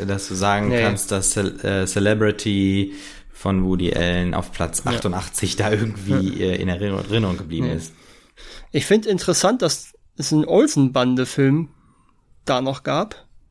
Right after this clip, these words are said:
Speaker 1: Mhm.
Speaker 2: Das ist ja eigentlich so eine Sache, die ich mehr mit den siebzigern oder achtzigern verbinde.
Speaker 1: Ja. Komisch, ja.
Speaker 2: Aber gut.
Speaker 1: Ja, das ist manchmal so.
Speaker 2: Macht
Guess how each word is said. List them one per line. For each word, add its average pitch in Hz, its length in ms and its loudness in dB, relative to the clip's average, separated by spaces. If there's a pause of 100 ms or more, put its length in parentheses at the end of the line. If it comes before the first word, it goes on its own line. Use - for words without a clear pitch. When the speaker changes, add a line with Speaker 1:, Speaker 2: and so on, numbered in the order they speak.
(1000)
Speaker 1:
Mhm. 107 540 -2 (340)
Speaker 2:
Das 135 140 0
ist - 60 0
ja 131 100 4
eigentlich 156 220 4
so 160 80 4
eine 151 180 4
Sache, 156 320 2
die 151 160 4
ich 143 100 -2
mehr 151 160 4
mit 151 200 2
den 135 300 4
siebzigern 151 760 0
oder 139 180 2
achtzigern 120 460 0
verbinde. 135 560 0 (2000)
Speaker 1:
Ja. 101 520 -4 (1400)
Komisch, - 500 -8 (220)
ja. 113 220 -4 (720)
Speaker 2:
Aber 127 320 -2
gut. - 300 -8 (360)
Speaker 1:
Ja, 107 180 -8
das 98 140 -10
ist - 180 -10
manchmal 90 360 -8
so. 92 140 -12
Speaker 2:
Macht 90 120 -12